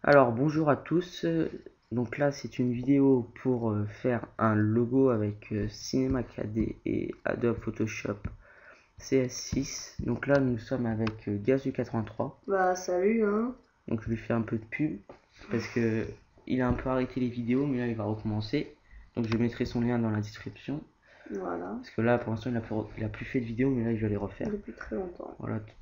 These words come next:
Speaker 1: à partir de ce week-end, il va recommencer. Donc, alors, ce qu'on va
Speaker 2: Ouais.
Speaker 1: faire, on va faire un logo très simple. Enfin,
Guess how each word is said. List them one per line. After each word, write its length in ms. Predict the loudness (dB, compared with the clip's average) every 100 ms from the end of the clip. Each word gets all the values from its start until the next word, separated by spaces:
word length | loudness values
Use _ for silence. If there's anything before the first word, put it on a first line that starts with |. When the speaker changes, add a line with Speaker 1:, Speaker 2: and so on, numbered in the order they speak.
| -12
Speaker 1:
à 20 |
partir 300 | -8 -8 -8
de 40 | -10
ce 140 | -2
week-end, 220 | -2 2 2
il 80 |
va 80 | 4
recommencer. 680 | 2 0 -4 -6 -6 -4 -6 -6
Donc, 340 | -2 -2 -4 -2
alors, 180 | -2 -2
ce 80 | -2
qu'on 120 | 0
va 80 | 0
Speaker 2:
Ouais. 100 | 0
Speaker 1:
faire, 320 | 0 0 -4 -20 _ -20 -16 -4
on 40 | -4
va 40 |
faire 160 | -2 2
un 160 | 4
logo 400 | 4 4 4 2
très 220 | 2 -2 -6
simple. 360 | -2 -4 -4 -10
Enfin, 260 | -6 -6